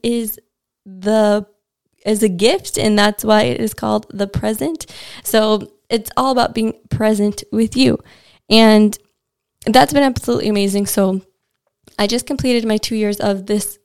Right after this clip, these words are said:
religious studies, which has given me just a beautiful insight and more of, like, a, a solid foundation there. If you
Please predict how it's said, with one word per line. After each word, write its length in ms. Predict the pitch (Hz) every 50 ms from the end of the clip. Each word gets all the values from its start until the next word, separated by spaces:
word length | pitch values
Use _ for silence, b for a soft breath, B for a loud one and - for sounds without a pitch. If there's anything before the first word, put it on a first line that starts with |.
| _ _
religious 480 | 208 214 208 208 202 190 202 214 202
studies, 560 | - - - 220 208 208 208 214 214 208 208 - b b b b b b b b b b b b
which 100 | 202 220
has 120 | 226 214
given 220 | 220 262 277 294 285
me 120 | 277 262
just 200 | 240 254 240 -
a 40 | 208
beautiful 320 | 214 233 240 247 - 226 -
insight 400 | - 214 220 214 - - 220 -
and 80 | 208 208
more 140 | 214 220
of, 80 | 226 220
like, 140 | 220 214 214
a, 220 | 202 202 208 - -
a 60 | 196
solid 400 | 196 - - 208 208 208 208 202
foundation 680 | 202 202 208 202 185 196 196 - - 202 196 185 190 190
there. 380 | 185 185 208 208 - 208 208 226
If 260 | 240 233 202 - -
you 380 | 208 202 202 208 202 202 202